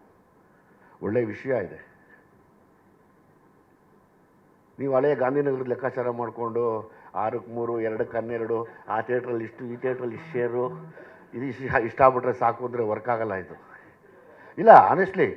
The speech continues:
ಇವತ್ತು ನೀವು ಎಷ್ಟು ಪ್ರಮೋಟ್ ಮಾಡ್ತೀರೋ ಆ ಸಿನಿಮಾ ನೋಡ್ತಾರೆ ಸರ್.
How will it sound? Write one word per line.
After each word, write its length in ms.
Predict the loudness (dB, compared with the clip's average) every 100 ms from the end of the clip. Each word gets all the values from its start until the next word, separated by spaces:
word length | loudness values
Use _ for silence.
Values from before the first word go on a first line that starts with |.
| -10 -20 -18 -4
ಇವತ್ತು 180 | -4 0
ನೀವು 120 | 2
ಎಷ್ಟು 200 | 2 4
ಪ್ರಮೋಟ್ 340 | 4 6 4
ಮಾಡ್ತೀರೋ 340 | 2 0 4 2
ಆ 20 |
ಸಿನಿಮಾ 300 | 2 0 2
ನೋಡ್ತಾರೆ 360 | 2 0 -2 -4
ಸರ್. 180 | -6